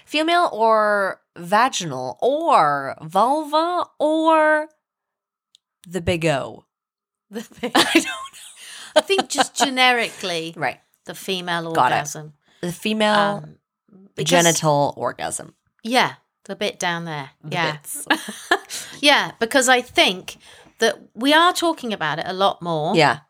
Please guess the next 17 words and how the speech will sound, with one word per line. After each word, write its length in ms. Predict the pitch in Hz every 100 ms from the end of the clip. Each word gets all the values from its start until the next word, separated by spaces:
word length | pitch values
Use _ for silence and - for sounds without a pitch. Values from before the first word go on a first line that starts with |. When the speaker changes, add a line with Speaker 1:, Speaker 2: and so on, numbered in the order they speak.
| -
Speaker 2:
in 540 | 196 190 185 185 185 - _ _ _
generically 720 | - 202 180 175 - 185 175
in 180 | 175 175
the 100 | 175
media, 680 | 175 175 175 175 170 170 165
and 280 | 165 160 160 - _ - -
I 60 |
think 240 | 240 381 294
we 140 | 285
are 240 | 262 277 285
talking 420 | 254 202 185 160
about 280 | 151 147 143
it 60 |
a 60 | 147
lot 240 | 147 -
more. 120 | 160
Speaker 1:
Mm-hmm. 560 | 214 202 170 - _